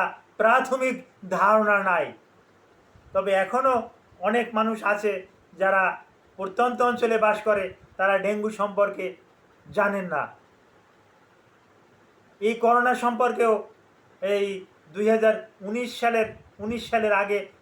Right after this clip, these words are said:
মানুষে কিন্তু কোভিড নাইন্টিন, এই উনিশ সালে বা দুই হাজার আঠারো সালে কোভিড নাইন্টিনের নাম সারা পৃথিবীর কোনো ডাক্তাররাই কিন্তু কোভিড নাইন্টিনের নামই শোনেন নাই। অনুরূপ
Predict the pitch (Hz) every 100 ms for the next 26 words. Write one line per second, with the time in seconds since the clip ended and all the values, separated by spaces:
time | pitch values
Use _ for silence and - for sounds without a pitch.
0 | - 185 196 185 190 196 185 185 - _
1 | 208 214 240 202 226 214 202 214 190 -
2 | _ _ _ _ _ _ _ _ 196 214
3 | 196 196 220 220 214 202 185 - _ 190
4 | 190 208 214 208 185 208 220 214 220 202
5 | 185 - _ 208 202 208 208 208 196 202
6 | 196 185 202 208 - - - 202 220 -
7 | - 294 320 330 320 - _ 269 269 240
8 | 233 233 226 233 220 220 196 208 196 _
9 | 220 220 220 202 208 196 208 196 - _
10 | 170 185 220 240 - 196 180 156 135 -
11 | _ _ 170 220 233